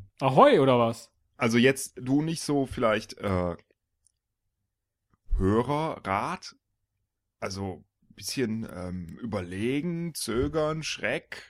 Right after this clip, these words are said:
Speaker 1: Boah, so
Speaker 2: Hörer.
Speaker 1: Grübel, Grübel, oder was?
Speaker 2: Sterben, ja. Grübel, Grübel. Ansage, Ansage.
Speaker 1: Ich?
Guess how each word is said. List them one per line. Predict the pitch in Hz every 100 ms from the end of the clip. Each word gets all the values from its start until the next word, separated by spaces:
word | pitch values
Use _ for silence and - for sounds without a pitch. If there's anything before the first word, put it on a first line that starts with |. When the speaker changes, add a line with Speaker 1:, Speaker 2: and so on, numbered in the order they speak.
| _
Speaker 1:
Boah, | 156 - 151
so | 151
Speaker 2:
Hörer. | 131
Speaker 1:
Grübel, | 170 202 165
Grübel, | 156 185 226 165
oder | 143 135 135
was? | 151 185
Speaker 2:
Sterben, | - 117 107 127 165 185 170
ja. | 101 107 160 185 147 - -
Grübel, | 117 123 151 135
Grübel. | 110 113 127 190 165 165 - - - - -
Ansage, | 120 135 160 143 127 117 110
Ansage. | 85 123 135 151 196 208 113 95 - - - - _ _ _
Speaker 1:
Ich? | - 247 240 - -